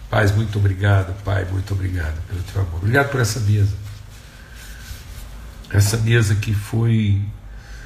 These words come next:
que foi se transformando diante dos nossos olhos à medida que nós fomos sendo transformados nessa mesa. Desde o dia que nós nos sentamos nessa mesa, a mesa que o Senhor preparou, cada vez que nós nos alimentamos de Ti,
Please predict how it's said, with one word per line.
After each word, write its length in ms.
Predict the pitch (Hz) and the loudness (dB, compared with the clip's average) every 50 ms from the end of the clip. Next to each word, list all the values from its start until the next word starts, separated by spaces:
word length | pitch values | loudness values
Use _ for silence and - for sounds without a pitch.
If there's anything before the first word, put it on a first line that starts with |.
| - - - - - - - - - - | -14 -14 -14 -14 -14 -14 -16 -16 -10 -6
que 140 | - - 107 | -2 0 2
foi 200 | 101 - - 131 | 2 2 2 2
se 180 | 110 - 143 - | 2 2 0 -2
transformando 840 | - 127 131 127 120 - - 143 127 120 117 123 127 127 117 110 | 0 0 0 2 0 0 0 2 2 2 2 2 2 2 2 2
diante 380 | 101 98 104 113 107 101 - 110 | 4 4 4 4 4 0 0 0
dos 160 | 107 104 101 | 2 4 4
nossos 400 | 107 110 110 104 - 104 98 95 | 4 4 2 0 0 -2 0 2
olhos 320 | 113 117 120 113 101 98 104 | 2 2 2 2 2 2 2
à 40 | |
medida 340 | 101 107 107 104 110 113 110 | 2 2 2 2 2 2 0
que 120 | 101 101 107 | 0 0 0
nós 280 | 107 120 131 131 - | 2 2 2 0 0
fomos 240 | - 131 123 113 101 | -2 -2 0 0 0
sendo 240 | - 117 117 107 101 | 0 0 0 0 0
transformados 1000 | 104 113 113 101 - - 113 101 98 98 107 107 110 107 101 92 90 - - - - - - - - - - - - - - - | 2 2 2 0 0 0 2 2 4 4 2 2 2 0 0 0 -2 -6 -8 -12 -14 -16 -18 -18 -18 -18 -18 -18 -20 -16 -2 4
nessa 300 | 104 101 101 101 104 104 | 6 6 6 6 4 2
mesa. 440 | 101 98 92 80 76 73 82 - - - - - - - - - - - - - - - - - - | 0 0 0 0 -2 -6 -8 -10 -14 -16 -20 -20 -20 -20 -18 -18 -18 -18 -18 -16 -16 -16 -16 -6 0
Desde 240 | 101 123 147 156 139 | 2 4 4 4 4
o 40 | 123 | 2
dia 140 | 117 147 139 | 0 -2 -2
que 80 | - | 0
nós 180 | 135 123 117 117 | 0 0 2 2
nos 140 | 123 110 101 | 0 0 0
sentamos 440 | - 127 107 101 101 123 113 110 101 | 0 0 0 0 0 0 0 2 2
nessa 240 | 101 101 101 - 101 | 2 2 2 0 0
mesa, 300 | 104 104 101 101 98 101 | 2 4 4 4 4 2
a 40 | 95 | 2
mesa 280 | 98 104 117 113 113 | 2 2 2 2 0
que 140 | 110 - - | -2 -4 -6
o 40 | 104 | -6
Senhor 220 | - - 110 101 101 | -4 -2 0 0 0
preparou, 560 | 101 104 101 - 120 113 98 101 101 92 - - - - - - - - - - - | 0 -2 -2 -4 -4 -2 0 2 2 2 0 -6 -12 -16 -18 -20 -20 -20 -20 -14 -10
cada 220 | - - 131 139 131 | -8 -4 -2 0 0
vez 340 | 110 110 127 135 135 - | 2 2 2 2 2 2
que 100 | - - | 0 0
nós 220 | 117 113 113 113 110 | 2 2 2 2 2
nos 120 | 113 101 | 2 2
alimentamos 760 | 110 110 117 117 117 113 110 104 101 - 127 113 104 101 98 | 2 2 2 2 2 2 0 0 -2 -2 0 2 4 4 4
de 100 | 95 101 | 2 2
Ti, 360 | 101 - - - 95 92 95 | -2 -2 -4 -4 -4 -4 -4